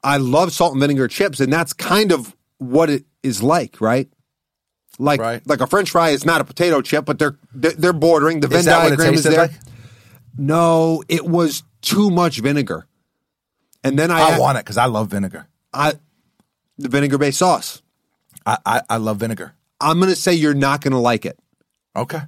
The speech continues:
Speaker 1: I know you pretty well.
Speaker 2: I'll give it a whirl.
Speaker 1: I know your palate, and it's just not good. It's
Speaker 2: Hmm.
Speaker 1: not good at all. But then I Googled maybe, like, the right way to do it, and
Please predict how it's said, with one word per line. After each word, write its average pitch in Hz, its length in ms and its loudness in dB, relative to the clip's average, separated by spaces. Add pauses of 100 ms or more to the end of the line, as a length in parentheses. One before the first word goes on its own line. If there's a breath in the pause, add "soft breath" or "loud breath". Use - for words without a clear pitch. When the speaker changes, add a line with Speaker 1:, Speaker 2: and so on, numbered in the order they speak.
(160)
Speaker 1:
I 143 140 0
know 156 140 0
you 165 140 0
pretty 160 240 -2
well. 160 340 0 (140)
Speaker 2:
I'll 127 120 -4
give 156 120 -4
it 147 60 -2
a 135 40 0
whirl. 120 340 -2
Speaker 1:
I 139 160 0
know 165 100 2
your 185 160 2
palate, 151 420 -2 (540)
and 135 400 0 (680)
it's 156 200 -4
just 190 240 -2
not 151 220 0
good. 120 300 -2 (500)
It's 139 200 -2
Speaker 2:
Hmm. 135 60 -2
Speaker 1:
not 160 180 0
good 165 120 0
at 151 100 0
all. 147 140 2
But 127 220 -2
then 165 160 0
I 170 140 0
Googled 127 680 -2 (640)
maybe, 143 240 2
like, 135 160 0
the 127 100 2
right 139 300 0
way 151 180 0
to 135 100 0
do 156 220 0
it, 196 140 -4
and 135 260 0